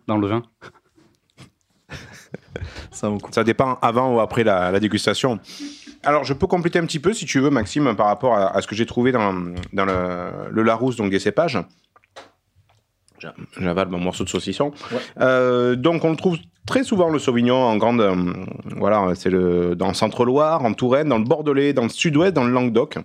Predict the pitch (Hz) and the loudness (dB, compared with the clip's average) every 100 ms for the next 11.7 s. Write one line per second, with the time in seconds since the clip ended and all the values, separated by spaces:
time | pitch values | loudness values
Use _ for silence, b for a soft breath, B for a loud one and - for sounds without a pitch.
0 | - B B B - 113 120 131 143 139 | -14 B B B 0 2 2 2 2 2
1 | 156 139 131 120 - 175 135 101 107 104 | 0 2 2 0 0 -2 0 -2 0 2
2 | 104 92 147 160 139 - - 113 - - | 2 2 0 0 -2 -2 -2 -2 -4 -20
3 | B B B B 104 101 107 190 156 139 | B B B B 2 2 2 2 2 0
4 | - 107 127 - - _ - - 113 110 | 0 -2 -2 -12 -20 _ -8 0 2 4
5 | 110 110 110 165 156 170 131 113 117 170 | 4 2 2 2 2 -2 0 2 2 0
6 | - 147 123 101 - _ b b 110 143 | 0 2 2 0 -2 _ b b 4 4
7 | 175 - 120 104 - 92 101 85 - 107 | 2 0 -2 0 0 2 2 -2 -2 2
8 | 113 107 107 107 165 123 147 143 - 127 | 2 2 2 2 2 2 0 0 0 0
9 | 95 - B B B B 123 190 214 180 | 0 -6 B B B B 2 4 2 2
10 | 127 123 117 117 147 151 190 151 139 135 | 2 4 2 2 2 2 2 0 2 0
11 | 131 170 151 135 143 139 | 2 2 2 2 2 0